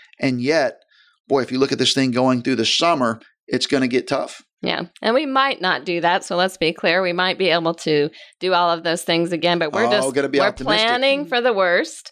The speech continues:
Speaker 1: That's correct.
Speaker 2: And we're hoping for the best.
Speaker 1: That's
Speaker 2: because
Speaker 1: correct.
Speaker 2: we
Speaker 1: Great way
Speaker 2: wanna
Speaker 1: to
Speaker 2: be
Speaker 1: say
Speaker 2: able
Speaker 1: it.
Speaker 2: to do this season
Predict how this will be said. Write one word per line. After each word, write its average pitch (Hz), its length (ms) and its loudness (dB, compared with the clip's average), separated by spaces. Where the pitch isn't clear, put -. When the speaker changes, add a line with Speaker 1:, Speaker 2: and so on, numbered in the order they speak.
Speaker 1:
That's 120 240 -2
correct. 170 260 2
Speaker 2:
And 190 100 0
we're 196 120 0
hoping 180 400 0
for 196 120 -4
the 214 120 -2
best. - 520 -2
Speaker 1:
That's 110 200 -2
Speaker 2:
because - 100 0
Speaker 1:
correct. 160 220 2
Speaker 2:
we 196 80 -4
Speaker 1:
Great - 20 0
way - 60 0
Speaker 2:
wanna 202 240 2
Speaker 1:
to - 40 0
Speaker 2:
be 196 60 0
Speaker 1:
say 202 80 2
Speaker 2:
able 196 120 0
Speaker 1:
it. 180 80 -2
Speaker 2:
to 185 120 -4
do 190 220 0
this 190 260 0
season 180 640 0